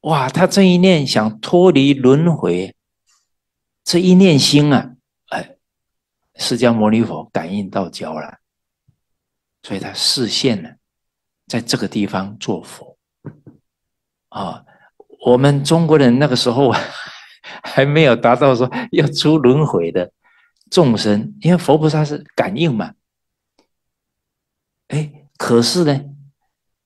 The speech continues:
呃，在佛法一千年之后啊，哎，这个就感应到大乘佛法到中国来传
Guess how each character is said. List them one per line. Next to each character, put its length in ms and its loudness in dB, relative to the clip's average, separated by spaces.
呃， 280 -12
在 560 -2
佛 380 2
法 360 -6
一 100 2
千 340 0
年 220 2
之 100 -2
后 220 0
啊， 160 -10
哎， 180 -14
这 100 -6
个 60 -2
就 120 -4
感 320 -6
应 200 -6
到 320 -6
大 160 -4
乘 240 -10
佛 160 -10
法 240 -14
到 320 -12
中 240 -10
国 180 -16
来 200 -18
传 360 -20